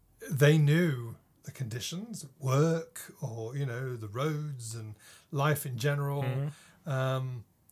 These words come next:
Speaker 1: that was a, that's an added adva-, now finding the doctor you saw last time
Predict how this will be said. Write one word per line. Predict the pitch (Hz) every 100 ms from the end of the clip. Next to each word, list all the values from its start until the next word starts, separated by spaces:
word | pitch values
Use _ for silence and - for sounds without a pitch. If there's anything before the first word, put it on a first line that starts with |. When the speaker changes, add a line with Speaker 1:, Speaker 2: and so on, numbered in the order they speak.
| -
Speaker 1:
that | 156 185
was | 151
a, | 156
that's | 160 - 160
an |
added | 147 135 123
adva-, | 123 147 147
now | 135 139 165 170 104 139 -
finding | - - 147 139 127 123 120 113 113 _ _ -
the |
doctor | 110 135 - 135
you | 120
saw | - 123
last | 117 123 117 -
time | 113